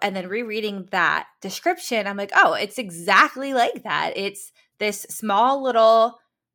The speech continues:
portion on the bottom with all of these added <laughs> rooms on top.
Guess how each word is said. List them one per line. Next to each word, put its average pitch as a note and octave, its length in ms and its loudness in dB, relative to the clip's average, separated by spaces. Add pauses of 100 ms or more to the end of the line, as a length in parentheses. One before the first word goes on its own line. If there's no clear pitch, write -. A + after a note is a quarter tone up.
(140)
portion G#3 480 -2
on F#3+ 140 -2
the G3+ 80 -4
bottom F#3+ 640 2 (160)
with G3+ 160 -6
all F#3+ 180 2
of G3 60 -2
these G#3+ 240 -6
added F#3+ 360 2
<laughs> - 0 -
rooms A3 520 -4
on G#3+ 220 -6
top. B3+ 400 -2